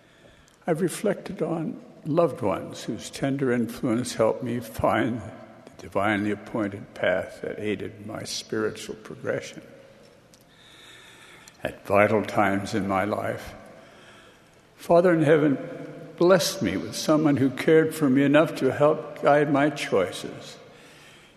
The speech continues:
in an appropriate direction. They observed these words of the Savior,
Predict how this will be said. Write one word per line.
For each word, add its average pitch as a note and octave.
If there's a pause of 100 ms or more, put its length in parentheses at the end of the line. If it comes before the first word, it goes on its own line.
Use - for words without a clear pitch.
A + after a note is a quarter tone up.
(160)
in G2
an F#2+
appropriate F#2+
direction. - (1700)
They C#3+
observed G#2+
these E3+
words G#2
of G#2
the A2+
Savior, B2